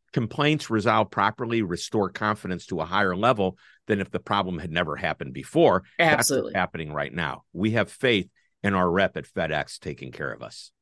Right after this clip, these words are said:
Speaker 2: Absolutely. And that's a really good point you make, Shep, that with all of these things I'm talking about, it's not a time to go back and be like,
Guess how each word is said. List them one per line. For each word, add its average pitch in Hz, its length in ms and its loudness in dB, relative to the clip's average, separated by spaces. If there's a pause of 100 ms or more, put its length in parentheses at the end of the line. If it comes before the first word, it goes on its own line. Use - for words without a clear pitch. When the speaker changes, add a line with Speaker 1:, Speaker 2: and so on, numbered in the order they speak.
(120)
Speaker 2:
Absolutely. 165 600 6
And 170 80 8
that's 220 160 4
a 285 180 6
really 165 300 6
good 156 180 4
point 160 220 4
you 131 80 4
make, 120 180 2
Shep, 123 320 0
that 131 240 2 (380)
with 170 180 6
all 226 220 10
of 190 80 6
these 165 160 6
things 160 160 8
I'm 139 100 6
talking 147 320 4
about, 135 240 6
it's 135 140 4
not 175 160 6
a 160 40 6
time 156 280 6
to 143 60 4
go 147 120 6
back 143 160 6
and 143 80 6
be 143 80 8
like, 131 160 4